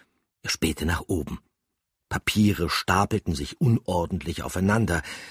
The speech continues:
denn Frau Fröhlich war keine gute Geschäftsfrau. Sein Blick glitt noch etwas höher, und da wusste er, wo das Geräusch herkam. Vom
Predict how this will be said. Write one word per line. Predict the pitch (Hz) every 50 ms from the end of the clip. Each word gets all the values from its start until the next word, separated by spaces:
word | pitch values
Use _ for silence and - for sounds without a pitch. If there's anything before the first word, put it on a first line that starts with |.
| - - - _ _ -
denn | 131 113 104
Frau | - - 113 110 101 90
Fröhlich | - - 104 120 117 104 92 87 - - 82
war | 78 69
keine | - - 107 101 80 67 67
gute | - 65 65 - -
Geschäftsfrau. | - - - - - 120 - - - - - - - - - - _ _ _ _ _ _ _ _ _ _ _ _ _ _ _ _
Sein | - 104 90 78 71 -
Blick | 85 101 127 - - - - -
glitt | 87 80 95 - - 98
noch | 95 - -
etwas | - - - 110 - - -
höher, | 117 117 92 80 - - - _ _ _ _ _ _ _ _ _ _
und | - 85 76 69 -
da | - 113 117 127 127 123 101 78
wusste | 71 95 110 - - - - -
er, | - 90 87 87 90 82 69 -
wo | 90 95 90
das | - 82 - - -
Geräusch | 78 65 62 76 73 71 - -
herkam. | - - 71 - - - - - - - - - _ _ _ _ _ _ _ _ _ _ _ _
Vom | _ - - - - 78 -